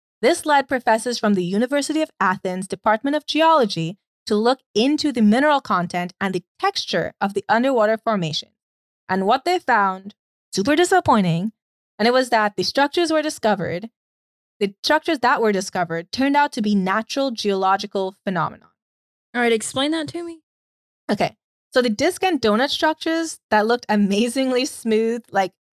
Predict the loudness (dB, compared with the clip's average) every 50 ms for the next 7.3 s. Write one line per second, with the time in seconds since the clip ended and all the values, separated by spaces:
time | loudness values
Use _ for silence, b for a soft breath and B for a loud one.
0 | _ -6 -4 0 0 2 2 2 2 0 0 -2 -2 -4 -4 -4 -4 -4 -4 -4
1 | -2 -2 -2 -2 -4 -8 _ _ _ _ _ -8 -8 -8 _ _ 0 0 0 0
2 | -2 -4 -2 0 0 0 2 2 2 2 2 2 0 0 -2 -2 -4 -6 _ -2
3 | 0 0 0 0 -2 -4 -4 _ 0 0 0 0 -2 -2 -4 -4 -6 -8 -6 -6
4 | -6 -6 -6 _ -20 -20 -20 _ _ _ _ _ _ -4 0 2 0 0 0 _
5 | -2 0 0 2 0 0 0 0 0 0 0 0 0 0 -2 -4 -4 -4 -4 -2
6 | -2 -2 -2 -2 -4 -8 -10 -6 _ -2 -2 -2 -4 -6 -8 -10 -6 -2 2 2
7 | 2 2 0 -4 -12